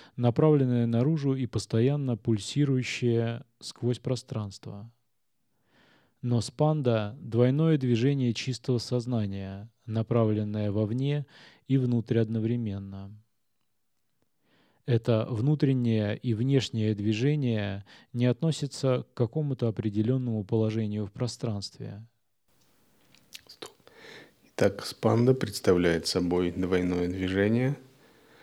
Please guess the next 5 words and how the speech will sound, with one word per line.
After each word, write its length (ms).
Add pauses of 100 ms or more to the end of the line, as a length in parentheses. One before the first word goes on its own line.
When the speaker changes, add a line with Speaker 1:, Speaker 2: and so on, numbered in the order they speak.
(720)
Speaker 2:
Спанда — 500
это 160
универсальный 640
принцип 440
Вселенной, 720